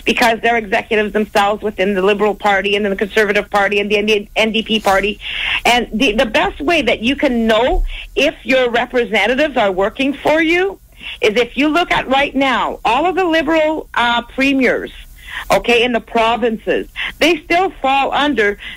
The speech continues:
the po-, the same political party structure. Okay, a Liberal is a Liberal, whether at the provincial or the federal level. The only thing that makes them, uh, different in distinction is right now,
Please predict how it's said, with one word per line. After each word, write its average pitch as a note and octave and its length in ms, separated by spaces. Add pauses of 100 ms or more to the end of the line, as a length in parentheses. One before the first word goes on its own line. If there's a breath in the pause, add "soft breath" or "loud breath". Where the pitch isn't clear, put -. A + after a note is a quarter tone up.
the G#3 140
po-, - 220
the G3+ 260
same A3+ 240
political G#3+ 480
party F#3+ 400
structure. - 680 (220)
Okay, F#3+ 400 (160 loud breath)
a F#3+ 100
Liberal D4+ 360
is D4+ 100
a C#4+ 80
Liberal, D4+ 380
whether A#3+ 200
at G3+ 140
the - 60
provincial B3+ 600 (220 loud breath)
or B3+ 120
the A#3 120
federal A3 360
level. F3+ 380 (320 loud breath)
The A#3 140
only F4 180
thing E4 220
that C#4 240 (100)
makes A#3+ 320
them, A#3 300
uh, F#3 460
different A#3+ 440
in F#3+ 160
distinction B3 720 (480 loud breath)
is D4 300 (220)
right C#4 280
now, C#4 440